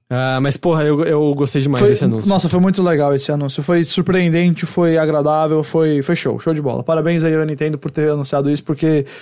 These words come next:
Speaker 2: como eu falei, eu, eu, eu não joguei o primeiro, primeiro Hyrule Warriors, eu não sou muito do Musou. Eu tô louco pelo Persona por ser Persona. Mas quando eu vi que era na continuidade do Zelda, e ainda por cima,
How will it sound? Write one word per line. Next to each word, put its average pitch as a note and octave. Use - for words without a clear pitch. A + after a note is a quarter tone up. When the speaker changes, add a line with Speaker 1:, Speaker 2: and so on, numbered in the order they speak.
Speaker 2:
como F3+
eu E3+
falei, C3+
eu, D#3+
eu, F3
eu A3+
não G#3+
joguei F3
o E3+
primeiro, E3+
primeiro F3
Hyrule D#3
Warriors, F#3
eu F3
não G3+
sou G3
muito F#3+
do G#3
Musou. D3+
Eu D#3+
tô F#3
louco F#3+
pelo G#3
Persona G3
por G3+
ser G#3+
Persona. D#3+
Mas E3+
quando A#3
eu D4
vi F#3
que -
era F3
na E3
continuidade G#3+
do G3+
Zelda, C#3
e G3
ainda A3
por A#3+
cima, D3